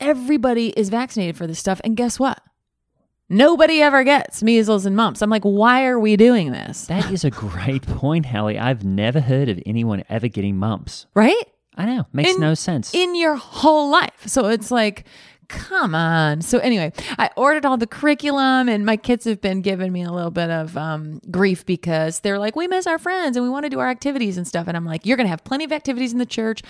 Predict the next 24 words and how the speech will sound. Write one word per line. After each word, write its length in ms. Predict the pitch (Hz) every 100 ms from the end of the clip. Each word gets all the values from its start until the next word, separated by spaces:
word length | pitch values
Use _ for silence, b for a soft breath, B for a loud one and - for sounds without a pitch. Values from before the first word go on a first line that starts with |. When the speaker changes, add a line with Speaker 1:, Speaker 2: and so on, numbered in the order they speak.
| B B B
Speaker 1:
You 80 |
can 100 | 175
have 140 | 170 151
a 40 |
lot 140 | 170 170
of 100 | -
Christian 300 | 285 277 277
friends 280 | 277 269
at 100 | 262
church." 520 | - 254 240 233 226 - B B 175 -
And 420 | 196 185 185 180 -
so 280 | - 185 180
I, 260 | 175 160 -
I 120 | 190
had 320 | 185 190 185 185
'em 80 |
start, 380 | 165 - 170 165
we 220 | 180 180
had 160 | 175 160
our 80 | 147
first 320 | - 214 -
day 120 | 247
of 80 | 247
school. 600 | - 208 185 185 190 190